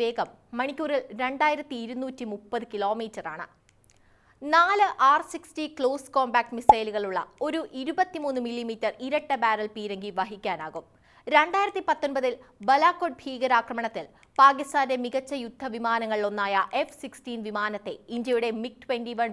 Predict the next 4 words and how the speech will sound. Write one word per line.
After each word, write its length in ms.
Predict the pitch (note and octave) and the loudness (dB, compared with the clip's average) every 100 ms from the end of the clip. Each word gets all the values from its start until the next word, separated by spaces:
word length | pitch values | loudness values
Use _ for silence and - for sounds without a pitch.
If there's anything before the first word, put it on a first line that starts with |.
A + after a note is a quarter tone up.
| G#3 | -4
വിമാനങ്ങളിലൊന്ന് 680 | G#3+ A3 A3 G#3+ G3+ G3+ E3+ F3+ | -2 -2 -2 -2 -2 -2 -4 -4
വെടിവെച്ചിട്ടു. 580 | A3 G#3+ E3+ - - - _ - - - | -6 -6 -10 -14 -12 -12 _ -20 -14 -2
എന്നിരുന്നാലും 540 | D#4+ G#4 F#4+ F#4+ D4+ C4+ - - D4+ | 0 0 2 2 2 0 -6 -12 -6
ഇന്ത്യയുടെ 360 | E4 F#4+ G4 | -2 0 0